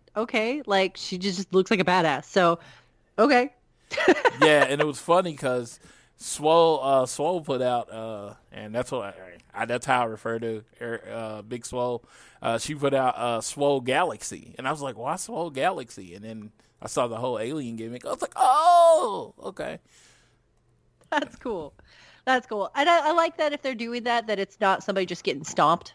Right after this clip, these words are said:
Speaker 1: that they actually get to get moves out
Speaker 2: Yes.
Speaker 1: and show what they can do. Um,
Speaker 2: Oh,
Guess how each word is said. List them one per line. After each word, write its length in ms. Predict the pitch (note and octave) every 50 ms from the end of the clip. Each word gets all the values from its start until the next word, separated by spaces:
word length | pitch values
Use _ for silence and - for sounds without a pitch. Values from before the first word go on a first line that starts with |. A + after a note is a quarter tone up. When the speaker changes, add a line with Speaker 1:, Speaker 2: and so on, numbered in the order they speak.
| _ _
Speaker 1:
that 140 | - E3+ -
they 140 | F3+ E3 F3
actually 360 | E3 F3+ - - - F3+ D#3
get 160 | E3 E3 -
to 100 | - E3+
get 340 | D3+ - - F3 - - F3+
moves 460 | F3+ F3 D#3+ D3 D3 - - - - _ _ -
out 320 | C3 B2+ - - - - - _ _ _ _ - -
Speaker 2:
Yes. 220 | C#3+ E3 E3+ D3+
Speaker 1:
and 120 | D#3+ D3+
show 380 | - - - - - - F#3 F#3
what 160 | D#3+ D#3+ -
they 100 | - C3+
can 140 | - - -
do. 160 | - A2+ - - _ _ _ - - - - - -
Um, 360 | A3+ A3+ A3+ G#3+ G3 F3+ D#3
Speaker 2:
Oh, 100 | -